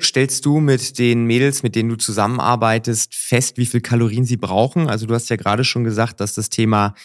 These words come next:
Online, äh, Rechner in der Regel eher doof sind. Wir haben jetzt zum Beispiel bei uns im Gym so eine Inbody-Waage, die spuckt ja auch am Ende ein Ergebnis aus, wobei ich da auch immer sage, da muss man so ein bisschen vorsichtig sein, ne? Das ist jetzt auch nicht so super akkurat.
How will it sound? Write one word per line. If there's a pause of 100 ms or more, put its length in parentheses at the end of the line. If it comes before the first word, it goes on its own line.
(460)
Online,
äh,
Rechner
in
der
Regel
eher
doof
sind. (340)
Wir
haben
jetzt
zum
Beispiel
bei
uns
im
Gym
so
eine
Inbody-Waage, (320)
die
spuckt
ja
auch
am
Ende
ein
Ergebnis
aus,
wobei
ich
da
auch
immer
sage,
da
muss
man
so
ein
bisschen
vorsichtig
sein,
ne?
Das
ist
jetzt
auch
nicht
so
super
akkurat.